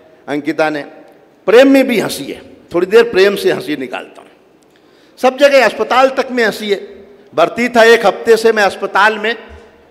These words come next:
एक नर्स के फंसा था मोहब्बत के जाल में।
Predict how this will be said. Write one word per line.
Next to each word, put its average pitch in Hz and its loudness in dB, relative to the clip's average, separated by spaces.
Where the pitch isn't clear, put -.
एक 185 -4
नर्स 214 -2
के 220 -2
फंसा 196 -2
था 202 -4
मोहब्बत 180 -4
के 196 0
जाल 165 -2
में। 156 -12